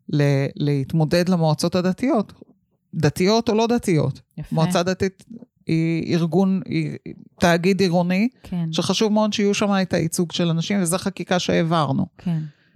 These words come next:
Speaker 1: יש את החקיקה של תוספת מימון למפלגות שמכניסות שלושים אחוז למועצות המקומיות. כתוצאה מזה, ראינו באלפיים שלוש עשרה לאלפיים שמונה עשרה,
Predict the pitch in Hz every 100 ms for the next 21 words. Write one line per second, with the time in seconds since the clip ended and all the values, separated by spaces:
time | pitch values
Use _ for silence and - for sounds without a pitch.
0 | - _ - 156 160 202 208 196 190 208
1 | 202 202 175 180 190 202 196 190 190 202
2 | 202 180 175 - 170 170 190 185 175 170
3 | - 180 - 170 180 180 - 165 175 170
4 | 170 - 175 185 165 160 165 185 190 247
5 | 226 - _ _ - - 160 175 - 185
6 | 196 196 165 180 185 156 180 190 165 160
7 | 190 180 165 180 180 190 - 160 147 147
8 | 170 170 165 151 143 147 190 - 226